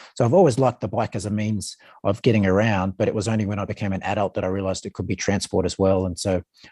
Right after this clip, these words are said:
been fortunate to be able to live in a few cities and tried to ride a bike as much as I could there.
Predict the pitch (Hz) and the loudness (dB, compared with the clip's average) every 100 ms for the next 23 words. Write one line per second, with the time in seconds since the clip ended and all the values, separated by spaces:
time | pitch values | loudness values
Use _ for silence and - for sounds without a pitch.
0 | _ - 92 - 104 101 92 - 101 92 | _ 0 0 2 4 4 2 0 0 2
1 | 92 92 95 90 - 101 - 101 95 95 | 2 0 0 -4 -2 -2 -2 -4 -4 -2
2 | 92 90 - - 98 90 - 90 - - | -2 -2 -2 0 0 0 -2 -2 -6 -18
3 | - - - 98 92 98 92 95 104 95 | -20 -4 2 2 2 2 2 -2 -2 -4
4 | 95 90 - 107 90 110 101 | -2 -2 0 -2 2 2 2